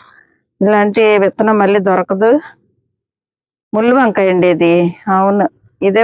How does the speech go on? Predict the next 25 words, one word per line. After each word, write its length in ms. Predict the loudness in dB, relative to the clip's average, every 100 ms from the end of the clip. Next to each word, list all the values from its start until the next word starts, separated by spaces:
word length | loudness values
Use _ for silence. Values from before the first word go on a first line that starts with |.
| 0
ఫస్ట్ 300 | -4 -4 -4 -2
మన 200 | 0 0 0
మిద్దె 200 | 0 -2 -2
తోటలో 280 | -2 -2 -2
పెంచడం. 400 | -4 -2 0 0 -2 -4 -16 -20 -20 -14 -6
ముళ్ళు 200 | -2 0 -2
వంకాయ 360 | -2 0 0 0
ఎంత 180 | -4 -4 -2
బాగుందో 320 | 0 0 -2
చూడండి. 240 | -2 -2 -2
ఇది 80 | -2 -2
విత్తనాలు 360 | -2 -2 0 -2
ఉంచేస్తాను. 680 | -2 -2 -4 -4 -4 -2 -2 -4 _ _ _ _ _ _ _ -6
ఉన్న 120 | -2 -2 0
కాయలు 300 | 0 0 0 0
ఆరబెట్టేస్తాను. 840 | 0 -2 -2 -4 -4 -4 -2 -2 -4 _ -4
ఇదో, 140 | 0 2
ఇదో, 300 | 2 2 0 -2 0
ఇదొకటి, 380 | 0 0 0 0
ఆ 40 | 0 -2
టైప్ 200 | -4 -2 -2
ఒకటి 180 | -2 -2
ఉంది. 220 | 0 0 -2 -4 _ _ _ _ _ _ _ _ -8 -4
మళ్ళీ 240 | 0 0 0
మనకి 320 | -2 -2 0